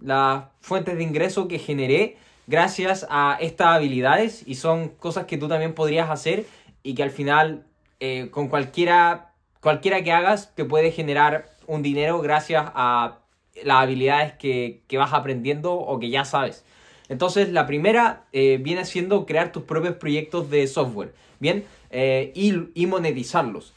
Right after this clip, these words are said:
Entonces, te voy a poner una historia de que, eh, yo partí, bueno, cuando,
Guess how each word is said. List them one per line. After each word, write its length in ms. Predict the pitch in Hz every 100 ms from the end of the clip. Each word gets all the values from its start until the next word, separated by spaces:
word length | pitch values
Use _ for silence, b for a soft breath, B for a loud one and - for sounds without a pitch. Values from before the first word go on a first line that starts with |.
| _
Entonces, 420 | 127 180 208 202
te 140 | - 156
voy 100 | 175
a 20 |
poner 340 | 180 180 185
una 200 | - 165
historia 460 | 165 185 165 170 - b b b
de 160 | 147 156
que, 320 | 196 202 -
eh, 240 | 143 139 139
yo 140 | 185
partí, 640 | 180 165 - 185 202 202 _ _ _ _
bueno, 240 | 165 151 - _ _ -
cuando, 840 | 156 156 147 147 143 139 135 123